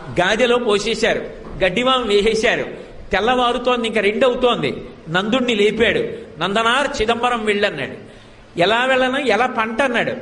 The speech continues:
"పండేసింది, చేర్చేశామన్నాడు. నీ యజమానికి చెప్పి వెళ్ళిపో" అన్నాడు. గబగబా పరిగెత్తుకుంటూ యజమాని దగ్గరికి వెళ్ళాడు. "నువ్వు చెప్పినట్టు పంట పండించానన్నాడు." తెల్లబోయాడు జమీందారు. లేచి వచ్చి చూశాడు, గాదెలో పంట ఉంది, గడ్డివా ఉంది, అన్నీ ఉన్నాయి.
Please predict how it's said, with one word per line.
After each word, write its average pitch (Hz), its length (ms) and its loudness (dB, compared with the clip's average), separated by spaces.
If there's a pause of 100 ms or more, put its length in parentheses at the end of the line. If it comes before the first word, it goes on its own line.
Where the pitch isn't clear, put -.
(100)
"పండేసింది, 254 680 0
చేర్చేశామన్నాడు. 226 720 -2
నీ 190 100 -2
యజమానికి 226 540 2
చెప్పి 214 260 -2
వెళ్ళిపో" 196 320 0
అన్నాడు. - 480 -6 (800)
గబగబా 247 440 2
పరిగెత్తుకుంటూ 277 680 0
యజమాని 262 400 0
దగ్గరికి 254 320 0
వెళ్ళాడు. 233 220 2
"నువ్వు 220 160 2
చెప్పినట్టు 233 480 0
పంట 226 240 -2
పండించానన్నాడు." 214 1080 -4 (920)
తెల్లబోయాడు 233 600 4
జమీందారు. 190 760 0 (220)
లేచి 247 360 2
వచ్చి 269 360 -2
చూశాడు, 254 320 2
గాదెలో 220 520 2
పంట 214 320 -4
ఉంది, 285 220 -2
గడ్డివా 185 400 0
ఉంది, 269 260 0
అన్నీ 233 220 0
ఉన్నాయి. 226 480 0